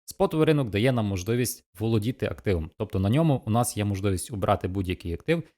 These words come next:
та купити його. До прикладу, якщо цей актив максимально дешевий, то ми можемо купити велику кількість цих монеток. Якщо цей актив максимально дорогий, такий як біткоін, ми можемо купити якусь маленьку частину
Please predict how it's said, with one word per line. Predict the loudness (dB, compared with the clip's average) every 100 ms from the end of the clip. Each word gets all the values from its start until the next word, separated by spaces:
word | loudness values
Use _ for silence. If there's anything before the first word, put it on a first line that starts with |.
| _
та | -6
купити | -6 -2 -2 -2 -4
його. | -4
До | -6
прикладу, | -4 -4 -4 -6
якщо | -4 -6
цей | -4
актив | -6 -4 -4
максимально | -4 -4 -2 -2
дешевий, | -2 -2 0 0
то | -4 _ _ 0
ми |
можемо | 2 2 0 -2
купити | -4 -4 -2
велику | -2 -2 -6
кількість | -8 -8 -6
цих | -6 -2
монеток. | -2 -2 -6 -12
Якщо | -8 -8
цей | -6 -6
актив | -4 -6
максимально | -4 -4 -2 -2
дорогий, | -2 -2 -2
такий | -4 -2
як | -4 -2
біткоін, | -8 -2 -2 0
ми | -2 2
можемо | 2 2 -2
купити | -2 -4 -6
якусь | -8 -8 -4
маленьку | -2 0 0 -4
частину | -10 -8 -6 -6